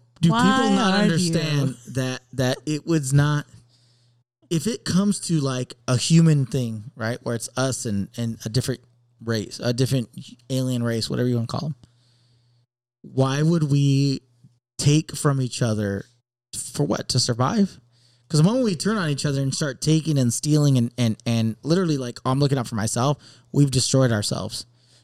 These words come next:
Speaker 1: Because now we no longer ha-, like, like, you would think that, hey, if we all did our job and worked and didn't panic, like, yes,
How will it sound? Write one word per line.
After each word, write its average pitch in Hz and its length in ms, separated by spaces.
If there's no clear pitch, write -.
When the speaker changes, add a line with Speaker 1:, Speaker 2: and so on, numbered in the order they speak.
Speaker 1:
Because 143 240
now 165 380
we 185 180
no 180 140
longer 151 380
ha-, 127 220
like, 147 260
like, 143 240
you 185 100
would 175 140
think 180 280
that, 127 360
hey, 165 140
if 139 120
we 160 120
all 156 140
did 156 160
our 151 80
job 143 300
and 139 100
worked 143 260
and 135 80
didn't 127 200
panic, 131 500
like, 123 240
yes, 131 300